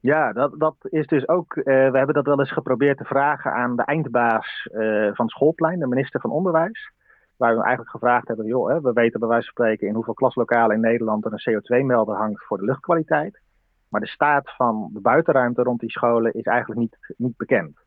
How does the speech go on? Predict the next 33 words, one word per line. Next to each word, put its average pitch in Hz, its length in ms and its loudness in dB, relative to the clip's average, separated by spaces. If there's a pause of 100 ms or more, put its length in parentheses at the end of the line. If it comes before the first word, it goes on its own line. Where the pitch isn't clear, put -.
(640)
Ehm, 95 420 -8
en 104 140 -8
we 98 40 -4
hebben 104 160 -4
dat 107 140 -6
zelf 123 280 2
als 107 120 -4
I 107 100 -8
V 95 40 -10
N 113 280 0
eens 104 100 -4
in 113 100 -2
kaart 113 240 0
gebracht 107 300 -4
voor 95 100 -4
het 90 80 -6
basisonderwijs. 156 960 -2 (260)
Ehm, 101 380 -10 (320)
en 90 180 -14
dat - 160 -2
is 117 100 -6
al 123 120 4
best, 123 400 -2
eh, 113 520 -4
ehm, 107 340 -8 (680)
best - 240 -8
een 123 60 -8
opgave. - 580 -2 (240)
Voor 127 120 -2
het - 200 -8
voortgezet 185 340 0
onderwijs 131 380 2
ontbreken 123 640 0